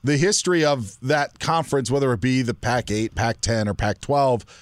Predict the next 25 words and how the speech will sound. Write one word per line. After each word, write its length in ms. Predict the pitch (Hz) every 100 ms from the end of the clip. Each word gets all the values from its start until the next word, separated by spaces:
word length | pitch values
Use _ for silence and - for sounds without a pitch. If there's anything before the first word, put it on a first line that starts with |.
| - _ _ _
just 260 | - 165 -
makes 480 | 139 156 175 - 139
me 240 | 156 160
want 320 | 147 143 143
that 320 | 123 135 131 -
to 120 | 135
survive 420 | - 117 127 117
more 260 | 123 127 127
than 140 | 120
the 80 | 110
Big 220 | 117 101
Twelve. 440 | - 156 139 117
I 120 | 110 104
just 260 | 113 -
think 200 | 110 101
that 140 | 107 98
I 60 |
may 220 | 90 90
be 120 | 87 92
on 120 | 90
the 60 |
losing 340 | 78 85 78 87
end 200 | 95 69
of 120 | 62
that. 340 | 58 - -